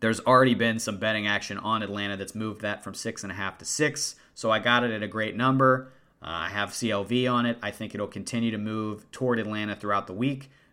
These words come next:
Do I think Cincinnati will win this game? Probably. But, you know, this isn't a style of betting I really like all that much, but in this case, I did think it was worth chasing the C L V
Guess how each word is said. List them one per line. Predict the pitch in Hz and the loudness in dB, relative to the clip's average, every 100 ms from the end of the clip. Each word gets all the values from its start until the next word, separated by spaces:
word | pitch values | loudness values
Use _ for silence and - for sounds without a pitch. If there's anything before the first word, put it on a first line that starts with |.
| - | -8
Do | 107 147 | 0 4
I | 135 | 4
think | 143 131 | 4 0
Cincinnati | 135 123 127 120 120 | 0 0 2 2 2
will | 107 | 0
win | 107 104 | -2 -4
this | 98 | -6
game? | - 123 123 123 - - | -2 0 2 0 -6 -8
Probably. | - 135 139 135 135 135 131 - _ | 6 8 8 6 4 4 4 -2 _
But, | 101 120 117 - - | 2 4 4 0 -2
you | 160 | 2
know, | 156 | 4
this | 156 190 | 4 2
isn't | 170 160 | 2 2
a | 135 | 2
style | - 135 135 135 | 4 6 8 6
of | 123 107 | 4 0
betting | 127 127 131 120 | 0 4 4 2
I | |
really | 113 113 120 110 | 0 2 2 2
like | 101 113 120 | 2 2 2
all | 135 | 2
that | 131 123 | 4 2
much, | 127 127 - | 0 -2 -2
but | 117 | -4
in | 107 | -2
this | 120 120 | -2 -2
case, | 117 113 | -2 -2
I | 98 | -2
did | 104 113 | -4 -6
think | 98 107 | -6 -8
it | 107 | -6
was | 98 | -6
worth | 104 104 101 | -4 -6 -6
chasing | 107 107 117 101 | -6 -6 -6 -6
the | |
C | 98 117 | -6 -2
L | 101 101 | -2 -2
V | 104 117 113 | 0 0 0